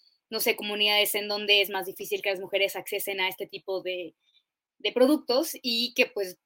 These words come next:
pues sí los usan, pero, pues, usan lo que les dan, ¿no? O sea, lo que tienen o lo que tienen a la mano, lo que llega a lo mejor también a, a, al lugar en donde viven, porque, pues, muchas veces viven en lugares alejados, en donde ir a lo mejor hasta un súper o,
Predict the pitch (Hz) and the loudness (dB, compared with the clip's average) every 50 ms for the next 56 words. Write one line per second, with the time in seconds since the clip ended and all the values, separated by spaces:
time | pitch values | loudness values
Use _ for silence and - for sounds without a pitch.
0 | _ _ - 214 - - 262 262 269 269 269 349 349 - 302 277 311 294 254 214 | _ _ -4 -2 0 4 8 10 10 10 10 8 4 4 4 4 4 4 2 2
1 | 202 - - 202 220 226 - 240 240 254 262 254 - 196 185 180 - 180 175 175 | 0 -2 -6 -10 -10 -8 -6 -4 -4 -4 -4 -4 -6 -8 -8 -8 -6 -6 -4 -4
2 | 180 180 247 311 311 226 180 190 240 269 247 - 196 185 175 175 175 - - - | -2 2 2 2 2 2 -2 -6 -6 -8 -6 -4 -4 -4 -4 -4 -6 -8 -10 -6
3 | - 247 262 254 247 240 240 214 190 180 180 185 180 - 202 202 202 196 180 170 | -2 0 0 2 2 0 0 -2 -2 -4 -4 -4 -6 -4 -2 -2 -2 -2 -2 -4
4 | 175 185 220 233 240 233 220 214 190 - - 185 170 156 233 254 262 247 240 214 | -2 0 0 0 0 0 0 0 -2 -2 -6 -8 0 4 6 6 6 6 2 2
5 | 202 196 190 - - 202 196 - 208 202 202 196 202 208 - _ _ _ _ _ | 0 -2 -6 -6 -8 -8 -6 -6 -6 -2 -2 -2 -2 -4 -6 _ _ _ _ _
6 | _ - 196 190 190 185 - 196 190 185 185 180 196 196 196 190 196 202 202 202 | _ 0 2 2 2 2 2 2 2 2 2 2 2 0 0 2 2 2 0 0
7 | 208 190 185 180 180 175 202 196 190 190 180 180 175 170 180 165 - 175 185 196 | -2 -6 -6 -6 -6 -6 -4 -4 -6 -6 -6 -8 -12 -10 -10 -12 -10 -10 -10 -10
8 | 175 - 202 196 202 185 196 190 190 196 196 196 190 185 190 180 190 196 196 190 | -10 -8 -6 -6 -4 -4 -4 -4 -4 -4 -4 -4 -6 -6 -4 0 0 0 0 0
9 | - 180 185 180 - 247 247 240 233 226 - 196 190 180 180 180 180 202 214 208 | -4 -6 -6 -2 0 0 0 0 0 -2 -6 -8 -8 -6 -4 -2 -2 0 2 4
10 | 214 202 196 202 196 - 220 208 214 - - - 220 226 226 - 285 269 269 240 | 4 4 2 0 -4 -2 0 0 0 0 0 -2 -4 -2 -2 -2 -2 2 2 2
11 | 240 247 254 - - - - - - - _ - - 196 190 185 180 | 2 2 0 -8 -18 -20 -20 -20 -20 -18 _ -2 0 0 0 0 -2